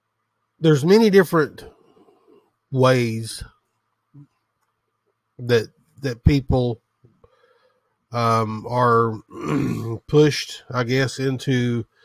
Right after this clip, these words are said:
finding out that they have general anxiety disorder, or, uh, they suffer from panic attack disorder, panic disorder. Um,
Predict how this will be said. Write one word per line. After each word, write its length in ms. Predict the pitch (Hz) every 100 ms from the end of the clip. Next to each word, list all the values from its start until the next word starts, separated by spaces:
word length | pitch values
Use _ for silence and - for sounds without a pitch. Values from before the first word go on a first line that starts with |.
| _ _
finding 500 | - 131 127 123 123
out 340 | 127 127 - 143 _ _ _ _ _ _ _ -
that 140 | 123
they 160 | 127 117
have 520 | 113 120 123 117 113
general 640 | 107 131 131 123 120 117 107 _ 113
anxiety 520 | 120 123 127 131 131
disorder, 640 | 131 135 143 147 143 131 _ _ _ _ _ _ _ _ _ _ _ _ _ _ _ _ - _ _
or, 680 | - 127 123 117 117 113 110 _ _ _ _ _ _ _ 127
uh, 160 | 120 117
they 240 | 110 113
suffer 420 | - 131 - 127
from 400 | - 110 110 107
panic 480 | - 123 123 113 _ _ -
attack 400 | 127 - 127 120
disorder, 560 | 123 - 131 127 127 123
panic 400 | - 120 120 117
disorder. 500 | 117 131 131 127 120 _ _ _ _ _ _ _ _ _ _ _ _ _ _ _ _ _ _ - - _ _ _ _ -
Um, 600 | 113 123 123 120 120 110